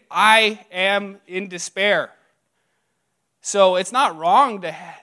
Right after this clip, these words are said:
not feel it. It's not wrong to say, "Oh, I don't, I don't know how this, you know, I see Revelation twenty-one with the new heaven, the new earth, and there's no pain and there's no tears,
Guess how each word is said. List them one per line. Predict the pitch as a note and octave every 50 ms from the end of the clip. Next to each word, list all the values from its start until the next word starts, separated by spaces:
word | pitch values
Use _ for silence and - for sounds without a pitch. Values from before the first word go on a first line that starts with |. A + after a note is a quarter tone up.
| _ _ _
not | E3+ F3+ F#3 D#3 _ -
feel | - F3 G#3 G#3+ F3
it. | F3+ - _ _ _ _ _ _
It's | - - -
not | B3+ B3 G3
wrong | E3+ F#3 G3+ A3+ B3 A#3+
to | G#3+ G3
say, | F#3 - - G3 F#3 F3+ E3 - _ _ _ _ _ _ _ -
"Oh, | D#3+ E3+ F#3 G3 G3 E3+ - - - -
I | - E3+ G3+
don't, | G#3+ G#3+ G3 F#3+ _ _ _ _
I | - E3 G3+
don't | G#3 G#3
know | F#3+ G3+ G3
how | F3 - - - - F3 F#3+ G3 G3+ G3+ F#3+ F#3+ F3+ _ _ _ _ _ _ _ _ _
this, | D3+ D#3+ F3+ F#3+ F#3 - - - - - - - _ _ _ _ _ _ _ _ _ _ _ _ _ -
you | E3+ D#3+
know, | E3 F3
I | E3+ D#3+ E3+
see | - - - A3+ A#3 A3+
Revelation | G#3 G#3 G#3+ G#3+ G#3 A3 A3+ A3+ A3+ - A3+ G3+ G3
twenty-one | - G#3+ G#3+ G#3 G#3 F#3+ F3+ F#3+ A#3 A#3+ A#3 G#3+
with | G3+ F#3+
the | F#3 F3+
new | F#3+ G#3 G#3
heaven, | G3 G3+ A3 G#3 G#3 G#3 G3+
the | G3 G3
new | F#3 F#3+ G3+ G#3 G3+
earth, | G3 G#3+ A3 A#3 A3+ A3+
and | G3+ F#3+
there's | F#3 F3+ F3 F#3
no | G3+ G#3 G3+
pain | G3+ - - G3+ G#3 G3+ G#3
and | G3+ G3+
there's | G3 F#3 F3+
no | G3 G#3 G#3+ G3+
tears, | G3+ - - G#3 G3+ G3+ G3+ G3+ G3